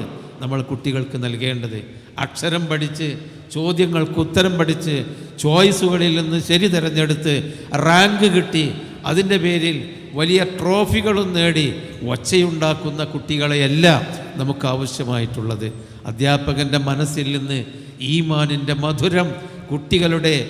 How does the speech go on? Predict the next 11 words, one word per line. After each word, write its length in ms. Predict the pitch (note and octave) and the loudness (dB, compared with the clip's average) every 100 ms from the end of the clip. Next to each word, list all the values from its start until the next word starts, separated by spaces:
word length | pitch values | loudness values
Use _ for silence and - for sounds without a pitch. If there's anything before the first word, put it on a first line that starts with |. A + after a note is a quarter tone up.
| - - B2 C3+ | -10 -12 -6 0
നാവിലേക്കും 720 | E3 G3 F#3 E3+ D#3+ - E3 D#3+ | 2 4 4 4 2 0 -2 0
മനസ്സിലേക്കും 680 | E3 F3 E3 F3 E3 D#3+ D3+ D3+ | 2 0 2 4 4 2 0 2
എത്തിക്കുന്ന 500 | D3+ D3+ F#3 E3+ D#3 D3+ A2+ - - - - C#3 | 0 0 -2 -2 -4 -4 -4 -8 -16 -18 -4 2
ആ 40 | E3 D3+ | 2 4
സ്വഭാവപരമായ 1000 | D#3+ D#3+ G3 A3 A#3+ F3 E3 D#3+ D3+ D3 B2+ - - - - | 2 4 4 4 2 0 0 0 2 0 0 -6 -12 -10 -2
ശിക്ഷണങ്ങളാണ് 880 | F3 E3+ G#3 G#3 F#3 F#3 E3 D3+ C#3+ A2 - - D3 | 0 0 0 0 2 2 2 2 0 -2 -8 -14 -4
നമുക്ക് 300 | C#3 C3 C#3+ B2+ | -2 -2 -2 -2
വേണ്ടത്. 380 | B2 A#2+ A#2 A2 - - - C#3 | -2 -2 -4 -6 -10 -18 -12 -4
അതുപോലെ 360 | D3+ D3+ C#3+ C#3+ | 0 2 0 0
തന്നെ 240 | D3 D3 C#3 A2 - - - B2+ | -2 -2 -2 -4 -12 -16 -8 -4
ആരാധനാ 580 | D3+ D#3+ D#3 C3 D3+ | 0 0 -2 -6 -6